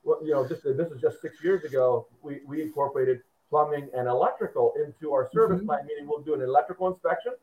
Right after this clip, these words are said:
Speaker 1: Everyone wants to make sure their electrical is safe in their house. You know, go around,
Speaker 2: Yeah.
Speaker 1: check their smoke detectors, check their panel, et cetera,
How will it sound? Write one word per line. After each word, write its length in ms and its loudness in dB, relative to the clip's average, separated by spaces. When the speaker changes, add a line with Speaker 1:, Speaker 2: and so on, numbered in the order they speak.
Speaker 1:
Everyone 220 6
wants 140 2
to 60 -6
make 140 0
sure 160 4
their 120 0
electrical 460 0
is 80 -16
safe 200 -2
in 40 -12
their 120 -6
house. 260 0
You 60 -8
know, 100 -2
go 140 6
around, 160 6
Speaker 2:
Yeah. 120 -6
Speaker 1:
check 80 -10
their 160 -8
smoke 200 -8
detectors, 640 -4
check 180 -6
their 120 -8
panel, 500 0
et 60 -2
cetera, 180 -2